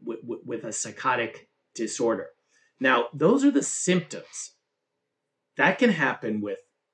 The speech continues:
certain medications, certain head injuries. It can happen with poisons. It can happen with substances like cannabis. Those,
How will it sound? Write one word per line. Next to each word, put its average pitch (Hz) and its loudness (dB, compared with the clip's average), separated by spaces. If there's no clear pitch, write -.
certain 107 -14
medications, 151 0
certain 139 -8
head 165 4
injuries. - 0
It - 2
can 131 0
happen 117 -4
with 151 2
poisons. 160 -2
It 120 -4
can 120 -8
happen 117 -6
with 127 -4
substances 180 -2
like 113 -4
cannabis. - -4
Those, 165 6